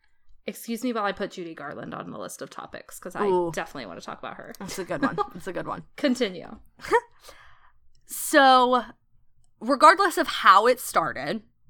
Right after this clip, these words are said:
Speaker 2: the crowd begins throwing things at the police. They throw pennies, rocks, empty beer cans, and bottles. Probably not bricks. <laughs>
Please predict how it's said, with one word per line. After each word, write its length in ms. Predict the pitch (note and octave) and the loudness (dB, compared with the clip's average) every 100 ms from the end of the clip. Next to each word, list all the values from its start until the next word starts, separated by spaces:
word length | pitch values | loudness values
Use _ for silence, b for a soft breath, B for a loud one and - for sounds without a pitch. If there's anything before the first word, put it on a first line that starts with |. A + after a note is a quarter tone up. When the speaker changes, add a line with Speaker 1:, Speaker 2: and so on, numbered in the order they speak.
| - _ _ | -20 _ _
Speaker 2:
the 240 | G#3 G3+ F3+ | 0 2 2
crowd 500 | - G3+ F#3+ G#3+ G3 | 4 8 8 6 -2
begins 580 | F#3+ F#3+ F#3 G3 - - | -4 -2 -2 -6 -10 -12
throwing 360 | - G3+ F#3 G3 | -2 0 0 -2
things 200 | G#3 A3 | -10 -8
at 80 | |
the 100 | D4 | -6
police. 720 | - D#4 F3+ E3+ B3 - - - | -4 -4 -4 -6 -8 -12 -14 -8
They 120 | F3 | -8
throw 260 | E3 E3 D#3+ | -4 -6 -4
pennies, 520 | - C#4 B3 B3 - | 0 0 2 -2 2
rocks, 540 | G3 G3 G3 - - - b b b | 6 6 4 -2 -12 -14 b b b
empty 300 | G3+ F3+ G3 | -6 -6 -8
beer 200 | F3 F3+ | -6 -6
cans, 300 | F#3+ F3+ F3+ | -4 -4 -4
and 120 | E3+ | -4
bottles. 640 | E3 D#3+ D#3 D#3+ D3 - - - | 0 0 -2 -6 -8 -14 -18 -20
Probably 460 | - C#3+ D3 E3 E3 | -10 -8 -6 -6 -4
not 240 | D#3+ - | -4 -4
bricks. 460 | D3 C#3 - - - B B B | -10 -10 -14 -18 -20 B B B
<laughs> 0 | B | B